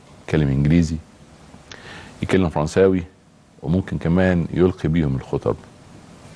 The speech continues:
وطبعًا الحقيقة هو نموذج رائع، نتيجة إن وراه كمان أب فاضل هو اللي كان وراه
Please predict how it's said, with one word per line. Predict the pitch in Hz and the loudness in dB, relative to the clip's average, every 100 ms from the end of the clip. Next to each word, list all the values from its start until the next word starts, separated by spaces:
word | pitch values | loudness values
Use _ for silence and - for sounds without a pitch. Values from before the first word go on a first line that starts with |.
| - - - - - - | -20 -20 -20 -20 -18 -8
وطبعًا | - 64 65 69 67 64 64 - - 62 64 - 73 65 65 65 - - - - - | -2 2 2 2 2 -2 -6 -10 -6 -4 -2 0 0 -2 -6 -10 -14 -20 -20 -18 -8
الحقيقة | - - 76 80 64 | -6 -2 0 2 2
هو | 73 76 71 71 - - | 2 2 0 -4 -10 -6
نموذج | 76 78 80 71 69 | -2 0 2 0 0
رائع، | 78 80 - - - - - - - - - | 0 0 0 -6 -12 -20 -20 -20 -20 -20 -6
نتيجة | 76 - 73 71 - | -4 0 0 0 0
إن | 71 | 0
وراه | 67 71 73 80 | 0 2 2 2
كمان | - 67 71 67 65 - - - - - - - 80 | 0 -2 -2 -2 -6 -10 -20 -20 -20 -20 -20 -8 -2
أب | 73 71 | 0 0
فاضل | 71 76 67 64 64 - | 0 0 0 -2 -8 -4
هو | 73 71 | 0 0
اللي | 64 | 0
كان | 65 - 69 | -2 -2 -2
وراه | 64 62 | 2 2